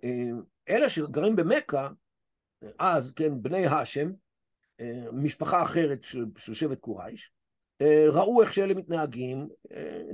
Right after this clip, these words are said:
כיוון שהם נטמעו בקרב הציבור הנוצרי והרשו לעצמם כל מיני דברים שבאסלאם אסורים,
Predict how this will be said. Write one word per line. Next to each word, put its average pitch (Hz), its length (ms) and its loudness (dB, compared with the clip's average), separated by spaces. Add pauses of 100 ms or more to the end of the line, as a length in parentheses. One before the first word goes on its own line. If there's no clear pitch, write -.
כיוון 170 180 -4
שהם 165 440 -2
נטמעו 170 640 0
בקרב 175 360 -2
הציבור 170 380 0
הנוצרי 170 500 2
והרשו 135 280 -4
לעצמם 160 260 0
כל 160 120 -6
מיני 160 140 0
דברים 131 340 -4 (540)
שבאסלאם 143 960 4
אסורים, 110 420 -4